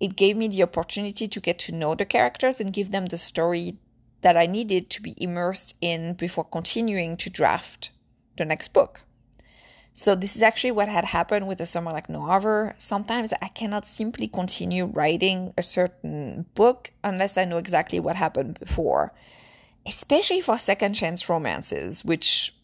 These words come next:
Most Eligible Scrooge is a second chance romance.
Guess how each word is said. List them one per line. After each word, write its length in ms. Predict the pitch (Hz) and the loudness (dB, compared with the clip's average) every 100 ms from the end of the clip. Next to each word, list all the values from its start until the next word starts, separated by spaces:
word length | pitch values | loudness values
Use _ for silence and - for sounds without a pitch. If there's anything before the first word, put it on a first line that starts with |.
| _ _ _ _ _ _ _ _ _ | _ _ _ _ _ _ _ _ _
Most 320 | 175 175 175 | 0 0 2
Eligible 440 | 175 175 156 165 143 | 0 0 0 -2 -4
Scrooge 460 | - - 254 202 - | -4 -2 -2 -4 -2
is 260 | 196 185 | 2 2
a 100 | 175 | 0
second 320 | - 165 160 160 | -2 -2 -6 -6
chance 400 | 143 135 - - | -6 -8 -6 0
romance. 640 | 160 143 71 65 - - | 0 0 -6 -6 -4 -4